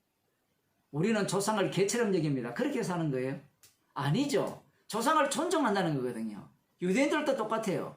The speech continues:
선지자들의 무덤을 때만 되면 회치를 하고 관리하는 거예요. 잔디 깎고, 그 잔디 깎을 때 돈 줘서 사람 사상 깎고, 친히 자기 자신이 정성을 다해서 깎는 거예요.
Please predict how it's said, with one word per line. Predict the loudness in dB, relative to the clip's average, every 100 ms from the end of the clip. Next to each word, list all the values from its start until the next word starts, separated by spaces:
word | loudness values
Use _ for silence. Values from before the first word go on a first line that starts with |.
| -18 -12
선지자들의 | -4 0 2 4 4 4 2
무덤을 | 2 2 2 2 0 -2 -8
때만 | -6 -2 0 0 0
되면 | 0 0 2 0
회치를 | 0 -2 -2 0
하고 | 0 0 0 -2
관리하는 | -2 0 2 2 2 0
거예요. | 0 0 -4 -8 -14 -20 _
잔디 | -6 -2 -2 -2
깎고, | -6 -6 -10 -6
그 | 0 0
잔디 | 0 -2
깎을 | -2 -2 -2 -2
때 | -2 -2
돈 | -2 -2
줘서 | 0 -2 -2
사람 | -2 -2 -2 -2
사상 | -2 -2 0
깎고, | -2 -2 -4 -6 -14 -8
친히 | -2 0 0
자기 | 0 0 2
자신이 | 2 2 2 -2 -2
정성을 | -2 0 -2 2
다해서 | 2 2 -2
깎는 | -4 -2 0
거예요. | 0 0 -2 -8